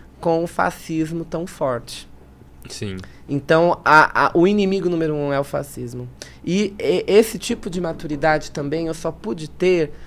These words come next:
Speaker 1: quando eu, Caroline Ara, pude olhar no espelho e falar, "Essa daqui é a Carol." Então, também a transgeneridade, isso a gente já comentou, né? É, eu fiquei uma pessoa muito mais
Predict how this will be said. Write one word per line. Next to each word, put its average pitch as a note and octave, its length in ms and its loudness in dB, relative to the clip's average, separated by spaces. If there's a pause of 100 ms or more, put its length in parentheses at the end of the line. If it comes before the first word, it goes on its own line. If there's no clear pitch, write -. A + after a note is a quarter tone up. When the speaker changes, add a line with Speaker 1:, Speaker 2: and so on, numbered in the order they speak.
(100)
Speaker 1:
quando F3+ 320 2
eu, F3+ 400 8 (340)
Caroline D3 520 0
Ara, D3+ 460 4 (1120)
pude G#3 440 0
olhar F#3+ 280 6
no F#3 60 0
espelho F3+ 340 -2
e E3+ 40 -8
falar, D#3 420 0
"Essa F3 320 0
daqui D3+ 240 -6
é D3+ 40 -6
a - 40 -8
Carol." C#3 280 -10 (460)
Então, E3+ 140 2
também F#3 440 4
a G3 80 2
transgeneridade, F3 960 2
isso - 100 -8
a F#3+ 40 0
gente F#3 140 -2
já F#3+ 120 -4
comentou, F#3 560 -6
né? C#3 200 -8 (540)
É, B2+ 540 0 (640)
eu F3 680 4 (220)
fiquei G3 380 0
uma F#3+ 160 0
pessoa F#3+ 340 -2
muito F#3+ 320 -6
mais F#3 840 -2